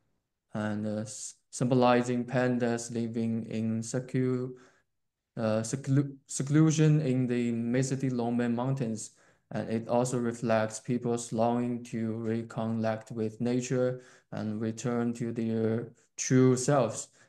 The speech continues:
and explore traditional venues. And, and the building has,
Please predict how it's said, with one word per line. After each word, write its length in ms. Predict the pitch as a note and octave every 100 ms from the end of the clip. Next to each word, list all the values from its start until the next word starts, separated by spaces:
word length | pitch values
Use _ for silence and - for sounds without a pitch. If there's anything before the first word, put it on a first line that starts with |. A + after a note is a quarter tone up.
| -
and 200 | G#2+ G2+
explore 540 | A2+ - - A#2 A#2+
traditional 560 | A#2+ C3 C3 C3+ B2+ A#2+
venues. 520 | B2 B2+ A#2 A2+ - _ _ _ _ _ _ _ _ _ _ _ - _ _ _ _ _ _ _ -
And, 340 | - - D#3 - _ _ _ _ _ _ _ _ _ _ _ _ _ _ _ _ _ _ _ _ _ _ _ _ _ _ _ _ _ _ _ _ _ -
and 140 | A#2
the 40 | A#2+
building 560 | D3+ D#3 D3 D3+ D3 C#3+
has, 480 | C3 A2+ - -